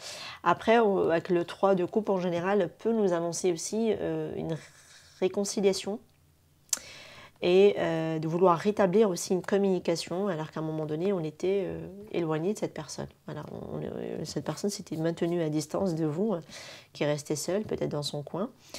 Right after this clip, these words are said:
et, euh, qui a envie aujourd'hui d'avancer, euh, euh, vers vous. Euh,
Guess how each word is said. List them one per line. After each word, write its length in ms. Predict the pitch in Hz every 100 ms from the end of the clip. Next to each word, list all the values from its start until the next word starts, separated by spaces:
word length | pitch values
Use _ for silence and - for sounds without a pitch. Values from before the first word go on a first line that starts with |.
| - - -
et, 240 | - 185 208
euh, 240 | 170 156
qui 260 | - - 156
a 60 |
envie 260 | 151 151 202
aujourd'hui 360 | 165 147 160
d'avancer, 760 | 185 151 147 143 - - - -
euh, 500 | 180 - - - -
euh, 160 | 151 143
vers 220 | 165 147
vous. 340 | 139 165 208 156 - _ _ _ _ _ _ _ _ - -
Euh, 680 | 156 160 151 151 151 151 151